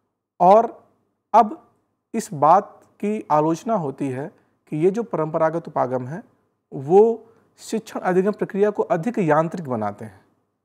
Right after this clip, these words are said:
लेकिन इनका एक इतिहास है और अभी भी ये बहुतायत में प्रयोग होते हैं। तो आज हम इनकी परंपरागत विधियों की चर्चा करेंगे। सबसे पहले हम बात करते हैं हर्बर्ट उपागम की।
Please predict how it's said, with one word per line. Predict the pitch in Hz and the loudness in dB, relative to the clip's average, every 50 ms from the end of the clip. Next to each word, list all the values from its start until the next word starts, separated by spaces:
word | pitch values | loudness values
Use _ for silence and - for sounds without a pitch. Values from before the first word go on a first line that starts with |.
| _ _ _ _ _ _ - | _ _ _ _ _ _ -6
लेकिन | 143 156 170 165 165 220 220 254 - _ _ _ _ _ _ _ _ - | 0 2 2 2 2 -2 -4 -4 -6 _ _ _ _ _ _ _ _ -12
इनका | - 151 165 156 - 175 | -8 -8 -4 0 0 0
एक | 175 165 | 0 -2
इतिहास | 170 147 - 139 123 127 147 170 185 - - | -4 -4 -4 -6 0 2 2 2 2 2 -4
है | 196 214 - - _ _ _ _ _ - | -6 -6 -8 -10 _ _ _ _ _ -2
और | - 208 214 | 0 0 0
अभी | - - 175 165 175 196 240 247 | 2 2 0 0 0 -2 -4 -2
भी | 208 196 247 262 262 240 | -2 0 -2 0 0 2
ये | 233 226 | 0 0
बहुतायत | 202 165 165 165 180 165 165 160 175 190 185 - | 2 0 -2 -2 0 2 4 4 2 2 -2 -6
में | 180 180 165 | -8 -8 -6
प्रयोग | - 135 131 127 120 110 110 | -6 -4 -4 -4 -4 -6 -8
होते | 113 - - 110 | -10 -12 -12 -14
हैं। | 107 98 _ _ _ _ _ _ _ _ _ _ _ _ _ - | -14 -14 _ _ _ _ _ _ _ _ _ _ _ _ _ -6
तो | 170 | -4
आज | - - 139 147 165 165 156 | -2 2 4 4 4 2 0
हम | 165 185 208 226 _ _ _ _ _ _ _ _ _ _ - | -6 -8 -8 -10 _ _ _ _ _ _ _ _ _ _ -4
इनकी | 180 180 196 - - 226 | -4 -4 -2 -4 -6 -8
परंपरागत | - - 180 175 170 170 175 175 180 180 208 185 | -4 -4 -2 -2 -2 -2 0 -2 0 0 -2 -6
विधियों | 165 151 147 139 143 175 185 | -4 -6 -6 -6 -4 -6 -6
की | 175 - 165 170 - _ _ _ _ | -6 -6 -8 -10 -10 _ _ _ _
चर्चा | - 127 123 - 135 | -8 -8 -6 -6 -8
करेंगे। | 120 - 117 113 113 127 147 175 - _ _ _ _ _ _ _ _ _ _ _ _ _ _ _ _ | -6 -6 -6 -6 -6 -6 -10 -14 -14 _ _ _ _ _ _ _ _ _ _ _ _ _ _ _ _
सबसे | - 190 185 - - 226 | -6 -6 -6 -2 -2 -2
पहले | 220 220 214 208 208 | 0 2 0 0 0
हम | 190 202 202 | -2 -2 2
बात | 165 160 175 180 - | 4 4 4 4 2
करते | - 196 185 - - 202 | -4 -6 -4 -2 -2 -2
हैं | 196 156 | -2 0
हर्बर्ट | 151 147 143 143 147 143 | -2 -4 -2 0 -2 -2
उपागम | 139 - 123 110 104 107 107 | -2 -2 -4 -4 -4 -6 -12
की। | 104 - 107 - | -14 -18 -20 -20